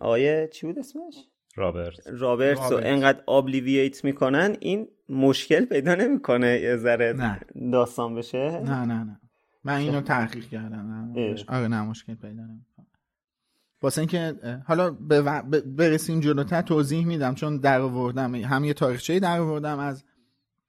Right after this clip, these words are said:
Speaker 3: ابلیویت، هم بخواد اون بحث میتولوژیش و این چیزا که
Speaker 1: خیلی
Speaker 3: هستش.
Speaker 1: عالی.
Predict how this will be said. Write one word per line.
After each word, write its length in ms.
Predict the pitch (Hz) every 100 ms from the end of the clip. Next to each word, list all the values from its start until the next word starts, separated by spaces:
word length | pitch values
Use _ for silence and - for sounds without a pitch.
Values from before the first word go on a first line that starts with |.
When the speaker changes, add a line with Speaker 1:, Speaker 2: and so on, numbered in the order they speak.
| _ _ _ -
Speaker 3:
ابلیویت، 580 | 123 117 120 120 123 120
هم 320 | 123 120 -
بخواد 340 | 127 123 120
اون 140 | 113 131
بحث 300 | 127 127 -
میتولوژیش 800 | 127 120 117 113 110 113 123 -
و 200 | 120 107
این 120 | - 117
چیزا 300 | - 107 107
که 200 | - 110
Speaker 1:
خیلی 220 | 117 113
Speaker 3:
هستش. 400 | 107 101 92 95
Speaker 1:
عالی. 140 | 123